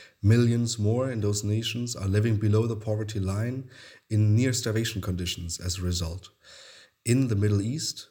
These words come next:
the Yemen civil war has killed almost four hundred thousand people in the last decade, and Kurdish groups continue their struggle in Turkey, Iraq, Iran, and Syria, while the civil war in Syria is still taking place.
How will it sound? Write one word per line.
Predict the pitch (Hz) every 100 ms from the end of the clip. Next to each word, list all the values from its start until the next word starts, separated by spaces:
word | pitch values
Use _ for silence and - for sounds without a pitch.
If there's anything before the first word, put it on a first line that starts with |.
| _ _
the | 87
Yemen | 92 113 123
civil | 120 - 117
war | 110 113 123
has | 110
killed | - - 107
almost | 92 92 95 -
four | 101
hundred | 98 98
thousand | 95 92 90
people | 123 123 117
in |
the | 104
last | 98 101 -
decade, | 131 139 135 135 - - -
and | 131
Kurdish | 131 160 143
groups | 104 101 90 -
continue | - 104 120 131
their | 101
struggle | 90 - 98 95 90
in | 90
Turkey, | - 131 - 113 107 104 92
Iraq, | 92 98 98 -
Iran, | - 92 92 90 90 -
and | 98
Syria, | - 135 127 117 113 - - - _ -
while | 139
the | 117 85 - _
civil | - 156 120
war | 104 104
in | 95 87 -
Syria | - 107 98 98
is | 92 92
still | - 87
taking | - 87 82 80
place. | - - 101 -